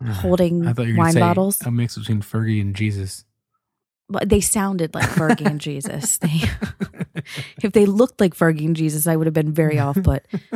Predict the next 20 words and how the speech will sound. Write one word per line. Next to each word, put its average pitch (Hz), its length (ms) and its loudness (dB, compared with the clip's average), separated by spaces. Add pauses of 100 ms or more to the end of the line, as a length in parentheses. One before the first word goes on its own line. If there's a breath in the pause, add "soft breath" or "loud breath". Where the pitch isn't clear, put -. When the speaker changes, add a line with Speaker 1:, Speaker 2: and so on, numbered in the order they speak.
(180)
Speaker 1:
<laughs> - 500 -10
Speaker 2:
All 180 60 2
right, 156 200 2
so 190 100 4
moving 185 320 4
on 151 180 -4
from 165 140 -6
Gary 160 200 -2
Vee. 151 340 -4
Oh, 170 200 4
also, 180 300 2
you 190 140 2
can 196 120 -2
check 185 180 -2
out 175 120 -2
Gary 170 280 2
Vee 165 160 2
on 160 140 0
social 160 260 0
media 156 360 0